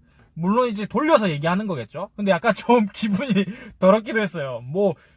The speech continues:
지가 나한테 관심 있으면은 "I wanna be your friend"라고 하든지. 아,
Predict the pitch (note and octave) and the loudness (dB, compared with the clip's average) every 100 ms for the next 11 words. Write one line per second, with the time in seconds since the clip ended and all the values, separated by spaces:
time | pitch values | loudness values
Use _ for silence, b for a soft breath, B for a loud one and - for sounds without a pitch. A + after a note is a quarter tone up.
0 | b - F#3 F#3 C4+ A#3 A3 A#3+ - E3+ | b -8 -2 4 4 4 2 0 -4 -4
1 | E3 B3 G#3 G#3 G3+ F#3 D#3+ D#3 C#3+ - | -4 -6 -8 -6 -4 -2 -2 -2 -4 -4
2 | F#3 A#3+ C#4+ B3+ F#3+ G3 F#3+ F#3 - A#3 | -2 2 4 4 0 0 2 0 0 0
3 | A#3 A3+ G3+ E3+ F3 G3 F#3+ C#3 C#3 C#3 | 0 0 0 0 -2 -2 -4 -4 -8 -8
4 | A#2 - - C#3 | -10 -14 -16 -14